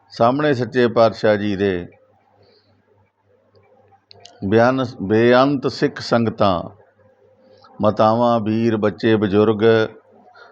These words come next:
ਸਭ ਹਾਜ਼ਰ ਹਨ। ਗੁਰੂ ਜੀ ਦਾ ਦੀਵਾਨ ਸਜਿਆ ਹੋਇਆ ਹੈ। ਧੰਨ ਭਾਈ ਬਾਲਾ ਜੀ ਨੇ ਹੱਥ ਬੰਨ੍ਹ ਕੇ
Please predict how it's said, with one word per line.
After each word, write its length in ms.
ਸਭ 480
ਹਾਜ਼ਰ 280
ਹਨ। 520
ਗੁਰੂ 220
ਜੀ 120
ਦਾ 160
ਦੀਵਾਨ 380
ਸਜਿਆ 340
ਹੋਇਆ 340
ਹੈ। 340
ਧੰਨ 280
ਭਾਈ 240
ਬਾਲਾ 340
ਜੀ 140
ਨੇ 80
ਹੱਥ 280
ਬੰਨ੍ਹ 300
ਕੇ 400